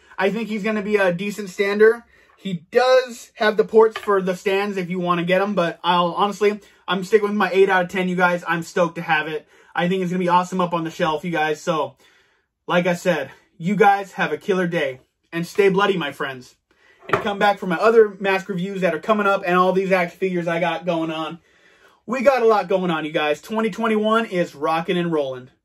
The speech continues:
You guys have a good one. All right, then. What is your favorite scary movie?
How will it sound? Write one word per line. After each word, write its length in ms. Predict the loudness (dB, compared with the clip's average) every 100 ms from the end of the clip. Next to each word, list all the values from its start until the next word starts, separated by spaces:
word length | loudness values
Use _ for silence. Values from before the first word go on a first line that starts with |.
| _ _ _ _ _ _ -8
You 100 | 0
guys 160 | 0
have 160 | 2 -2
a 40 |
good 200 | 0 -2
one. 200 | -4 -12 -20 _ _ _ _ _ _ _ _ -20 _ -20 -20 -20 _ _ -2
All 220 | 2 2
right, 260 | 0 -4
then. 360 | -8 -10 -10 -14 -18 -20 -20 -20 -20 -20 -20 -20 -20 -20 -20 -14
What 680 | -4 2 2 2 -8 -20 -20 -8 0
is 540 | 2 2 -2 -14 -20 -20 -20 -14
your 160 | -10 -10
favorite 800 | -14 -8 -2 -2 -4 -10 -20 -20
scary 720 | -20 -20 -10 -4 -4 -6 -12
movie? 580 | -12 -10 -12 -12 -16